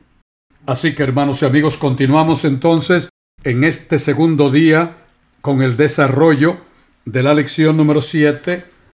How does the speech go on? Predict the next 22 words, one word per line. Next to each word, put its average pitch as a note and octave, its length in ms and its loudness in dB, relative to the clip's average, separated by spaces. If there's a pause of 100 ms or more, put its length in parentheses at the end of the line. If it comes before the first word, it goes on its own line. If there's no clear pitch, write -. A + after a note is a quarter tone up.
(120)
y C3 100 -2
como C3 340 2
hemos D3 260 2
indicado, D#3+ 800 0 (460)
su C3 280 -8
título E3 840 0 (160)
es C#3 480 -2
un C#3 220 0
llamado C3 720 0 (480)
a B2 140 -2
una D3 260 2
lealtad C#3+ 800 0 (200)
suprema E3+ 880 -2 (380)
para B2 240 -2
con D#3 220 0
Dios, E3 440 0 (380)
y D3 100 -2
lo C3+ 140 2
hacemos E3 720 0 (280)
adorando C3 720 0
su F3 160 0
nombre D#3 640 0